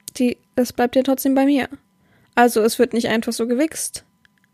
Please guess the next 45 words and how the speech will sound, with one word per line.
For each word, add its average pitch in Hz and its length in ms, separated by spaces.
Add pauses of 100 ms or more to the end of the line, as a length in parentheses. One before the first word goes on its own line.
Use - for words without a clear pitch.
(140)
ohne 269 200
meine 254 240
Erlaubnis. 254 680 (300)
Es 254 140
wird - 100
nicht 233 140
einfach 233 260
so 247 140
Sex - 320
gehabt, 254 320
ohne 262 200
meine 247 260
Erlaubnis, 247 440
außer 254 340
es - 140
geht 247 180
von - 200
der - 100
Frau 294 320
aus. 277 420 (320)
Ich - 60
finde 294 140
das 285 100
eine 262 100
ganz 254 140
gute 240 180
Regel, 226 220
die 233 60
ich 226 80
getroffen 226 320
habe, 220 160
weil, 220 300 (420)
äh, - 720 (160)
man 240 180
kann 247 140
kurz - 180
vor 240 80
knapp 226 220
sowieso 214 300
nicht 220 160
schreiben. - 300 (320)
Vergessen - 360
wir's - 180
mal - 120
nicht. - 280